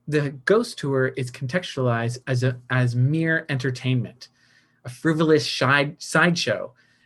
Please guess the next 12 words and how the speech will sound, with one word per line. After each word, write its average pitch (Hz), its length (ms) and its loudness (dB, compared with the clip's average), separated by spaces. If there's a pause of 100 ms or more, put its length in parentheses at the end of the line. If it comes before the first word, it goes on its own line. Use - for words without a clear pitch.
(120)
at 135 280 0 (140)
an 147 100 2
otherwise 170 600 4
solemn 175 480 4
and 139 160 -2
historical 160 760 2
tourist 170 360 0
destination. 123 580 -4 (720)
Ghost 170 280 4
walks 165 520 2
are 147 120 2
not 147 400 0